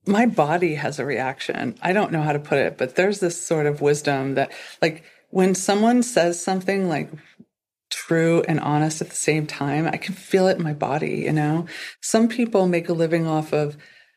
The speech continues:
being sort of influencers who say things that might kind of be true, but they never feel honest. They feel like they're ignoring a darker side of our hearts, you know? Like,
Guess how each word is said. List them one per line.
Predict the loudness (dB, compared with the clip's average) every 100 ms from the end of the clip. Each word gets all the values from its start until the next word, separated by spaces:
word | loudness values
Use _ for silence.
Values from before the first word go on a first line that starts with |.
| _
being | -2 0 0
sort | 0 0 0
of | 0 -2
influencers | 0 2 0 0 0 0 2 2 2
who | 0
say | 2 2 2
things | -2 -4 -2
that | -2 -2
might | -4 -4 -6
kind | -4 -2
of | -2 -4
be | -6
true, | -4 -2 0 0
but | 0
they | 0
never | 2 0
feel | 0 0 0
honest. | -4 -2 0 0 -2 -4 -2
They | -2
feel | 0 2 2
like | 2 0 -4 -16 _ -20 -20 -20 _
they're | 2 4
ignoring | 2 -2 -2 0 2 0 -2 -4 -10 -6
a | -6
darker | -2 -2 0 0 2 2 0
side | -4 -2 0
of | -2 -2
our | -4 -4
hearts, | -6 -4 -2 -2 -4 -6
you | -2 0
know? | 2 4
Like, | 2 2